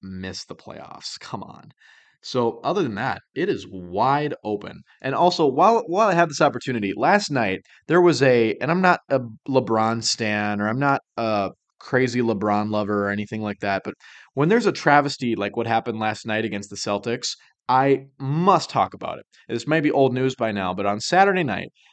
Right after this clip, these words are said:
the Los Angeles Lakers traveled to Bo-, well, no, was it? No, no, no, no. It w-, the, the game was in Los Angeles. Whatever it was. They were playing the Boston Celtics. And as time expired in regulation, LeBron was going for a game-winning layup.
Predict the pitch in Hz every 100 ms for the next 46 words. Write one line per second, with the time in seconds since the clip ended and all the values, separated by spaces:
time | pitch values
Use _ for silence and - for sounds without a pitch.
0 | _ 127 123 127 160 165 165 165 127 113
1 | 107 104 - - 131 139 147 135 135 -
2 | 131 131 123 110 123 127 117 113 - 127
3 | 156 151 131 98 127 127 135 - 127 120
4 | 135 147 - 127 131 117 135 135 139 139
5 | - _ _ _ _ _ - 98 120 131
6 | 117 101 92 - - 139 147 143 170 180
7 | 185 175 180 _ _ _ 131 139 139 139
8 | 135 139 - 92 - - - - _ _
9 | _ 131 131 131 127 - _ _ - 143
10 | 135 - 185 208 202 180 170 156 147 143
11 | 143 113 104 107 110 110 127 143 165 147
12 | 135 135 135 - 123 107 104 135 151 175
13 | 151 151 151 139 120 104 87